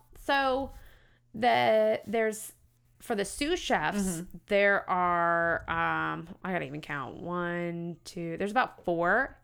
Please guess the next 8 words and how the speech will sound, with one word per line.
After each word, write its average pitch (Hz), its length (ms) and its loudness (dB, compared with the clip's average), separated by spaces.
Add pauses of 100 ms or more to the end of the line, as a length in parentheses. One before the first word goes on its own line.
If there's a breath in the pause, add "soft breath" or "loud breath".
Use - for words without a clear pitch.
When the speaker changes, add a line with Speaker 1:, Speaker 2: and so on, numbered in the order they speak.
Speaker 2:
Okay. 180 300 -6
Speaker 1:
And 208 120 0
then 196 140 2
just 185 240 -4 (180)
one 175 300 2
executive 165 720 -4
chef. 151 500 -2
Speaker 2:
Right. 156 280 -6